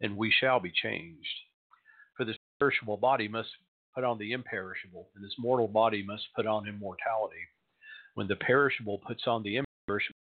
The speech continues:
and the mortal puts on immortality, shall come to pass the saying that is written, 'Death is swallowed up in victory.'"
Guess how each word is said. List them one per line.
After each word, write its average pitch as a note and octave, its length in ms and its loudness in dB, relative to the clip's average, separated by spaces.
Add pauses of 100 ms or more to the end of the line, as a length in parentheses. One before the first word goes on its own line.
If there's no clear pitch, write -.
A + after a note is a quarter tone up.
(220)
and G2 100 -18
the G2 60 -10
mortal A#2 320 4
puts - 280 -6
on G#2+ 200 0
immortality, G#2+ 840 0 (880)
shall G#2+ 200 4
come C3+ 240 0
to D3 80 0
pass C#3 340 2 (140)
the - 80 -16 (100)
saying C#3 320 2
that A#2 100 -4
is A#2+ 140 -4
written, F2+ 480 -2 (560)
'Death G#2+ 300 -4 (340)
is G2 100 -10 (140)
swallowed G#2+ 420 0
up A2 240 2 (280)
in G2 200 -8
victory.'" F2 540 -8